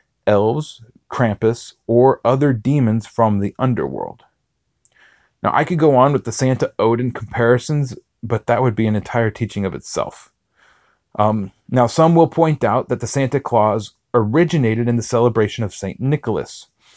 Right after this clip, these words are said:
who was known as the Sinterklaas in Dutch. And Sinterklaas, it, it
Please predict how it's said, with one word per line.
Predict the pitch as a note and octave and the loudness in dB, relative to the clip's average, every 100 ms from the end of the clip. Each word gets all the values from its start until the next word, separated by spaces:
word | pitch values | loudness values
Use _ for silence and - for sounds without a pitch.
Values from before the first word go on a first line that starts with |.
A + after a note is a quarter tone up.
| _ - | _ 0
who | B2+ | 4
was | C3 C3+ B2 | 6 4 4
known | A#2+ A#2+ A2+ | 4 4 2
as | A2 G2 | 0 -2
the | A2 A2 A2 _ _ | -4 -4 -6 _ _
Sinterklaas | - C#3+ C3 B2+ G#2 G2+ - - - - - - - _ - | -4 0 2 2 2 0 -8 -2 -2 -2 -10 -20 -20 _ -6
in | A2 G2 | -4 0
Dutch. | C3 - - - _ _ _ _ | 0 -2 -16 -20 _ _ _ _
And | - B2+ B2 | -2 0 2
Sinterklaas, | F#3 E3+ C#3 - D#3+ A#2 - | 2 2 0 2 0 0 -2
it, | B2+ - | -4 -4
it | C#3 | -6